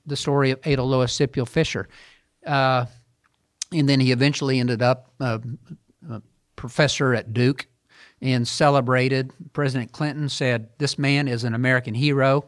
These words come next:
puts him on that pantheon of other winners of, of the, of the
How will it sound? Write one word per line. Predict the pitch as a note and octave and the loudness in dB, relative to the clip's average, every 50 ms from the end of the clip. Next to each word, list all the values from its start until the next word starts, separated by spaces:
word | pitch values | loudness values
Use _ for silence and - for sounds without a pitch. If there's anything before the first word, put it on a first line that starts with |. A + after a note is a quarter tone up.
| _ _ _ | _ _ _
puts | - D3 C#3 - | 0 0 0 2
him | - C#3+ C3+ C3 | 0 0 2 2
on | C3 B2 | 0 0
that | A2 G#2+ - | -2 -4 -2
pantheon | - D3+ C#3+ C#3 C3 - C3 B2+ B2+ C3 C3+ C#3 B2+ | -2 0 0 0 0 -2 -2 0 0 0 0 0 -2
of | A2 A2+ | -2 0
other | B2+ C3+ C3 A#2+ A2 - - - - - - - - _ - | 0 0 0 0 -2 -4 -8 -16 -20 -20 -20 -20 -20 _ -2
winners | C#3+ C#3 C#3 C#3 C#3+ C#3 - - | 0 2 4 4 4 4 2 0
of, | B2+ A2+ C3 | -2 -4 -4
of | - - D3 B2+ A#2 A#2+ | -6 -4 -4 -4 -4 -4
the, | A#2+ A#2+ A#2+ - - _ _ _ _ - | -4 -6 -8 -10 -16 _ _ _ _ -10
of | C#3+ A#2+ A2 | -10 -8 -8
the | A2+ - D#3 D#3+ | -8 -10 -10 -12